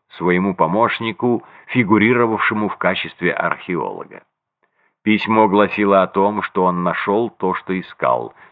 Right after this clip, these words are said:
то есть архивы сако. На полях письма секретными чернилами был изложен общий план действий,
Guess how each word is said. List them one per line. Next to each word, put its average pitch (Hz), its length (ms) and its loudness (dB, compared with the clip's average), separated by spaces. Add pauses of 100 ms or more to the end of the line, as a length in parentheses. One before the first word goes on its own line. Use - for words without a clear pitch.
то 107 80 4
есть 101 300 2
архивы 110 800 -4 (240)
сако. - 600 -4 (840)
На 90 200 2
полях 98 600 2
письма 95 600 -6 (580)
секретными 123 1000 0 (160)
чернилами 117 680 -2
был 104 260 0
изложен 107 500 0
общий 123 420 -4
план 98 380 0
действий, 87 580 -6